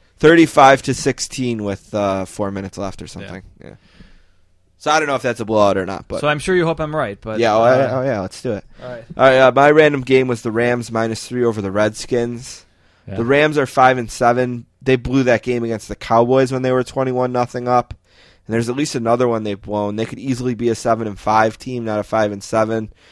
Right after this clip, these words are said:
Speaker 1: The Redskins are horrible. Uh, I have no problem laying. The Redskins are really going with Colt McCoy again.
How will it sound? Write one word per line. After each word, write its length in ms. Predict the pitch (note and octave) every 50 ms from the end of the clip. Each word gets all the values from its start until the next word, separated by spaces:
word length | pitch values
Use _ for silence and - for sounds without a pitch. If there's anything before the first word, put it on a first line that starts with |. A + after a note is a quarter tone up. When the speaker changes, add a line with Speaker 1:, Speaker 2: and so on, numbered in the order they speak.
| _ _ _ _
Speaker 1:
The 80 | - A2
Redskins 480 | A#2+ B2+ B2+ - - - C#3 B2+ A2+ A2+
are 80 | G#2
horrible. 800 | F#2 - - - A#2+ B2 B2 B2 A#2+ A2 A#2+ A#2 A2+ A2+ A2+ - _ _ _ _ _ _ _ _ _
Uh, 100 | - G#2
I 60 | A2
have 100 | A#2 A#2
no 180 | A#2 A#2+ A#2+ A#2
problem 420 | - C3 A#2 A#2 A2+ A2+ A2 G#2+
laying. 260 | A2 A2+ A2+ A2+ G#2+ - - - _ _ _
The 100 | B2+ C3
Redskins 540 | C#3 D#3 E3+ E3+ - - - G3 F3+ E3 E3+
are 120 | D3 B2+
really 420 | A2+ G#2+ A2+ B2 C3 C3 C#3+ D3 C3
going 320 | A#2 B2+ B2 B2+ C3 B2+
with 180 | B2 A2+ - -
Colt 280 | - - B2 A#2 -
McCoy 540 | - G2+ - - - G#2+ G2+ G#2 G#2 A#2 B2+
again. 360 | B2 C#3+ C#3+ C#3+ D3+ D#3+ E3+